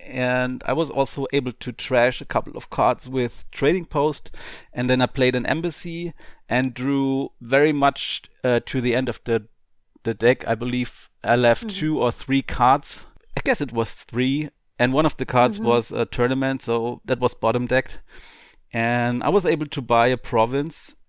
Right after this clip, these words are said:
Speaker 1: in turn seven and immediately draw it on the top of my next shuffle, so from the next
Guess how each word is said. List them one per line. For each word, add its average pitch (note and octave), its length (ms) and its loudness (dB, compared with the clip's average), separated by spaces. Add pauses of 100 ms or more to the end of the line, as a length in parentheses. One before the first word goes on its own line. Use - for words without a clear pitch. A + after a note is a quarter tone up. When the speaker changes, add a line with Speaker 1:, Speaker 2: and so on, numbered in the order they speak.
Speaker 1:
in A#2 80 -6
turn A#2+ 240 -4
seven B2+ 600 -2 (340)
and A#2 500 -2 (540)
immediately C3+ 680 4
draw B2 340 4
it C3+ 180 0 (160)
on B2+ 160 -2
the B2 80 -2
top A#2 260 6
of A#2+ 160 -6
my A#2+ 240 0
next A2+ 320 -6
shuffle, A#2+ 320 -2
so A2+ 140 -4
from B2 300 -4
the A#2 180 0
next - 460 -6